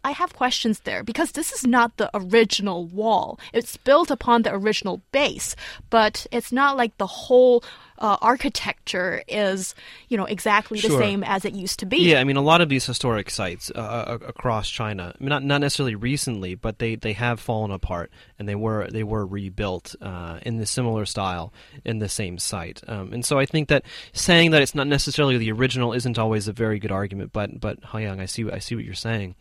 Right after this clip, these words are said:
Speaker 2: Um, I think that, you know, in general, there really isn't a problem with making historical sites more, more disabled friendly. Um, you know,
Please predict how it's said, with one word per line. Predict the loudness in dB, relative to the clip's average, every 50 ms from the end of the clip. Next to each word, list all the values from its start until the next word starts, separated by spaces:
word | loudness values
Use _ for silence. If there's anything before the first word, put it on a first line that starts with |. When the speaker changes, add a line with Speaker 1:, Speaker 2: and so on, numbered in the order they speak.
| _ -20 -20 -20 -18 -18 -20 -20 -12 _ 0
Speaker 2:
Um, | 2 4 4 4
I | 2 0
think | 2 2 2 6
that, | 4 4 6
you | 4 2
know, | 4 4 4
in | 4 2 2
general, | 2 2 4 4 4 4 4 4 2 2 0 -2 -8 -18 -20 -20 -20 -20 -20 -20 -20 -20 -20 -20 -20 _ -12
there | -6 0 2 2 2
really | 2 2 2 4
isn't | 2 2 2 0 0
a | 0
problem | 0 0 0 0 -2 -2 -4 -4 -4 -4
with | -4 -6 -4
making | -6 -6 -6 -8 -8 -10
historical | -10 -8 -6 -6 -6 -6 -6 -8 -8
sites | -8 -8 -8 -8 -8 -10 -10
more, | -10 -8 -8 -8 -8 -10 -10
more | -10 -8 -8 -6 -8 -8 -10 -12 -10
disabled | -8 -6 -6 -6 -6 -6 -6 -6 -8 -8 -10 -14 -18 -14
friendly. | -10 -8 -8 -8 -8 -10 -12 -14 -14 _ _ -20 -20 _ _ _ -12
Um, | -8 -6 -6 -4 -4 -4 -6 -6 -6 -8 -8 -10 -10 -10
you | -8 -6
know, | -4 -4 -4 -6 -10